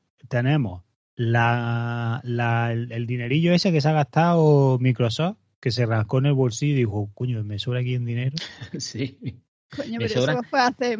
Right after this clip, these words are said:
Speaker 3: más de una semana, ¿eh?
Speaker 1: Ya, pero bueno, había un programa en medio ya grabado, pues a nosotros lo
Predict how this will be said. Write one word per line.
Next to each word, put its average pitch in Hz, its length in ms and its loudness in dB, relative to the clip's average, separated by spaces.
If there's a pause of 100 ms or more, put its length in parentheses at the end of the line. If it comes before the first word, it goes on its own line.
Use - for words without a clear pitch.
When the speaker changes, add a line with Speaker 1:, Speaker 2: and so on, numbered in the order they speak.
Speaker 3:
más 220 240 -6
de 214 80 -6
una 220 160 -4
semana, 226 680 -2
¿eh? 302 80 0 (180)
Speaker 1:
Ya, 110 200 2
pero 110 160 0
bueno, 113 180 -2
había 110 180 0
un 113 80 -2
programa 117 280 0
en 113 120 -2
medio 120 300 2
ya 113 160 4
grabado, 127 460 2
pues 92 200 -8 (200)
a 90 260 -14
nosotros 98 500 -4
lo - 0 -